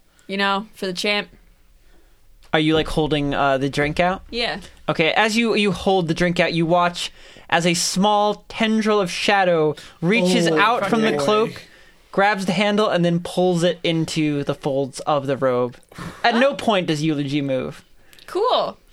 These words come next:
Speaker 1: <laughs> I haven't seen that before. That's pretty neat. How'd you do that?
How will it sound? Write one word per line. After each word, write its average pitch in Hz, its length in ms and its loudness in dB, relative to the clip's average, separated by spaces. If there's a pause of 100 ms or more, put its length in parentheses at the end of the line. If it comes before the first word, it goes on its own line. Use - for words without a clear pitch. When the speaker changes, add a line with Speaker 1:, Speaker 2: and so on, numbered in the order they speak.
(240)
Speaker 1:
<laughs> - 200 -12 (500)
I - 40 -6
haven't 226 260 0
seen 269 180 -2
that 339 180 0
before. 220 580 -2 (100)
That's 262 260 -2
pretty 196 260 -4
neat. 220 560 -4 (520)
How'd 330 180 2
you 370 80 -4
do 480 180 2
that? 226 260 0